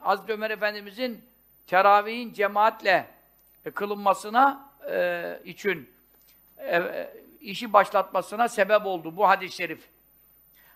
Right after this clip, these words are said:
Ramazan Risalesi de, kaynağı da, tercümesi de var. Melekler izin istiyorlar.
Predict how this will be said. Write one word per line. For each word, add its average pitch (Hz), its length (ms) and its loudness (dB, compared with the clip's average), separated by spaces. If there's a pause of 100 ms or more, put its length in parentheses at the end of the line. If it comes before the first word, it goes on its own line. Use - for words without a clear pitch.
(100)
Ramazan 240 360 6
Risalesi 233 520 2
de, 247 120 -2
kaynağı 220 460 2
da, 208 120 -4
tercümesi 196 560 -4
de 208 100 -4
var. 175 180 4 (400)
Melekler 190 420 2
izin 185 200 -12
istiyorlar. 240 600 2